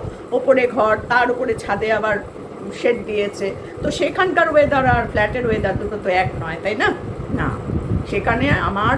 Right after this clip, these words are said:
পোষ্য একদম থাকতে পারবে না। আমি থেকে যাব, আমার কোনো ব্যাপার না, কিন্তু আমার ছেলে না, ছেলেকে তো আমি কোনো কষ্ট দিতে পারবো না, তাই না? সেই জন্য আমার এসি এসছে, আমার জন্য না, আমার জন্য একদম না।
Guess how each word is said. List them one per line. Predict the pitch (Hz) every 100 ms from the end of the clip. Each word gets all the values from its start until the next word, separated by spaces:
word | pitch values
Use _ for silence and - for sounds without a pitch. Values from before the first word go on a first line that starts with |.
| -
পোষ্য | 190 196 - 262 269
একদম | 202 202 - 269 349
থাকতে | 202 156 151
পারবে | 151 147
না। | 143 147 - - - -
আমি | 190 254
থেকে | - 508 349
যাব, | 214 185
আমার | 180 214 349
কোনো | 466 466
ব্যাপার | 202 175 170
না, |
কিন্তু | 170 - 233
আমার | 269 302
ছেলে | - 285 320 466 587 - - -
না, | 226 202 160 -
ছেলেকে | 262 359 381
তো | 349
আমি | 330
কোনো | 294 262
কষ্ট | 202 202 180
দিতে | 180 165
পারবো | 170 165
না, | 170 175
তাই | 214
না? | 269 480 - - - -
সেই | 196
জন্য | 196 214 277
আমার | 427 202
এসি | 160 - -
এসছে, | 151 - - - - - -
আমার | 180 208 339 294
জন্য | 480 480
না, | 311 190 - - - -
আমার | 208 254 311 370 269
জন্য | 370 381 392
একদম | 320 269 233 320 214
না। | 147